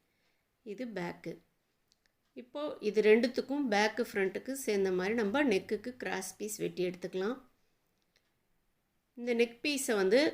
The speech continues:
அந்த கிராஸ் பீஸை வந்து நெக்கில் வச்சு தைக்க போகிறோம். முதல்ல ஷோல்டரை ஜாயின் பண்ணிவிட்டு இந்த கிராஸ் பீஸை ரெண்டாக மடித்து அப்படியே ஃபுல்லாக ஒரு தையல் தைச்சிடணும். அங்கங்கே ஒரு சுருக்கு வச்சுக்கணும்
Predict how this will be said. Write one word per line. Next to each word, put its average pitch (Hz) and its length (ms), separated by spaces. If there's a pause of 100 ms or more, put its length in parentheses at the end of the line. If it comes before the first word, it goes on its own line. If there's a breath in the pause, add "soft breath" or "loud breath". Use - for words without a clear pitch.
அந்த 208 220
கிராஸ் 254 360
பீஸை 226 280
வந்து 196 240
நெக்கில் 220 320
வச்சு 190 240
தைக்க 180 280
போகிறோம். 208 280 (720)
முதல்ல 208 260 (120)
ஷோல்டரை 262 380 (100)
ஜாயின் 190 280
பண்ணிவிட்டு 170 380 (340)
இந்த 196 220
கிராஸ் 202 320
பீஸை 190 300
ரெண்டாக 233 360
மடித்து 175 340 (580 soft breath)
அப்படியே 208 360
ஃபுல்லாக 196 400
ஒரு 185 180
தையல் 185 300
தைச்சிடணும். 190 480 (260)
அங்கங்கே 196 400 (1300)
ஒரு 226 200
சுருக்கு 220 300
வச்சுக்கணும் 196 440